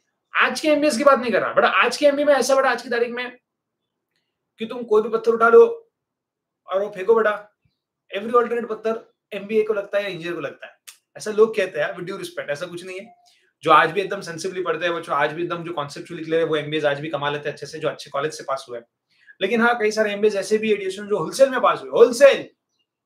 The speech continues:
Wholesale में आके नुस्ता पैसा उठने का एक ये, University को आके नुस्ता पैसा ओतो और पैसा ओतने के बाद बस university बोल देती है, "बस आप दो साल के बाद आके आपकी degree लेके जाइए, ये लीजिए।" कुछ करना नहीं, कुछ आता नहीं, ऐसे।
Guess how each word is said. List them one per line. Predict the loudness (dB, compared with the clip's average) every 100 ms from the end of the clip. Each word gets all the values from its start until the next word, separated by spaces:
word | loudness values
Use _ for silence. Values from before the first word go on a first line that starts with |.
| _ 2
Wholesale | 2 6 6
में | 6
आके | 2 2 2 0
नुस्ता | -2 -4 -4
पैसा | -2 -4 -2
उठने | -2 -2 -6
का | -6 -6 -6 -18
एक | -8 -4 -2
ये, | -4 -6 -14 _ _ _ _ _ _ _
University | -8 -6 -4 0
को | 0
आके | 0
नुस्ता | -12 -2 -2
पैसा | -2 -2 0
ओतो | 0 0 -4 -6 -14 -16
और | -12
पैसा | -12 -12
ओतने | -14 -14 -18
के | -12
बाद | -10 -10
बस | -16 -18
university | -18 -16 -14
बोल | -12 -10
देती | -8 -6
है, | -6 -8 _ 0
"बस | 2 2 -4
आप | -8
दो | -6
साल | -6 -6
के | -4
बाद | -4 -2
आके | -6 -6
आपकी | -8 -8
degree | -12 -12
लेके | -14 -14
जाइए, | -16 -16 -18 _ _ _
ये | -10
लीजिए।" | -10 -12 -16 -18 _ _ -20 _ 2
कुछ | 4
करना | 4 6 6
नहीं, | 4
कुछ | 0 0
आता | 2 2
नहीं, | 0 -4 -14 _ -2
ऐसे। | -2 -2